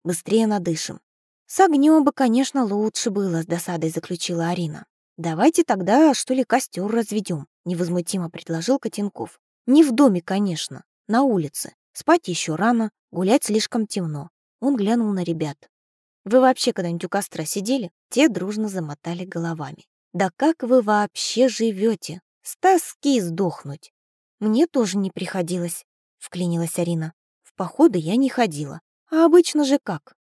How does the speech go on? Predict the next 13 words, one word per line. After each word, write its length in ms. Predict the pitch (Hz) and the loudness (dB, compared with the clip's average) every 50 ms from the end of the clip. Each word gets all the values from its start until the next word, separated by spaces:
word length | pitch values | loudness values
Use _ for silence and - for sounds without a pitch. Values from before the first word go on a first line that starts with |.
| _ _ _ _ | _ _ _ _
Мангал, 560 | - 330 359 311 202 165 175 185 208 233 247 240 _ _ - | 0 2 2 2 0 0 0 0 0 -2 -2 -4 _ _ 0
барбекю, 640 | 254 294 269 175 175 165 _ - - 190 208 226 _ _ _ _ - | 0 0 0 0 -2 -6 _ -8 -8 -8 -8 -8 _ _ _ _ 0
электричество». 960 | - 320 254 - - - - 156 175 - - - 277 254 - - - 269 262 - _ _ _ _ _ - | 2 4 4 2 0 -6 -8 -8 -6 -6 -6 -6 -6 -6 -6 -4 -4 -4 -4 -6 _ _ _ _ _ -12
«Вот 420 | 208 180 175 214 311 381 392 330 | -10 -4 2 6 6 6 6 4
же 240 | 269 262 269 302 302 | 2 2 2 2 2
жертвы 600 | 262 - - 247 277 285 269 _ - 240 240 247 - | 2 2 2 2 2 2 0 _ -6 -4 -4 -4 -4
цивилизации», 1160 | - - 233 214 226 214 208 196 175 - 185 202 226 226 - - - - - 165 147 151 - _ _ _ _ | -2 -4 -2 0 0 0 0 -2 -2 -4 -2 -2 -2 -2 -4 -6 -8 -8 -6 -8 -8 -10 -14 _ _ _ _
пренебрежительно 1000 | - 180 180 180 175 165 - 175 180 170 - 240 269 - - 254 254 254 254 208 | -8 -6 -6 -6 -6 -4 -4 -4 -4 -2 -2 -2 -4 -2 -2 -4 -2 -2 -2 -2
выдохнул 680 | 175 175 180 175 170 175 - - 185 180 175 175 175 _ - | -4 -4 -4 -4 -6 -8 -10 -8 -8 -8 -8 -8 -10 _ -12
Котенков. 760 | - 190 - - 180 180 170 - - 143 - - - _ _ _ _ _ _ - | -12 -10 -8 -8 -8 -8 -8 -10 -12 -14 -14 -14 -20 _ _ _ _ _ _ -4
«Идемте, 640 | 254 262 247 202 196 220 254 294 311 277 - - | -2 -2 -2 0 0 2 2 2 2 0 -4 -6
что 340 | 175 - - - _ - 170 | -8 -8 -8 -8 _ -8 -8
ли? 180 | 151 156 - | -8 -10 -12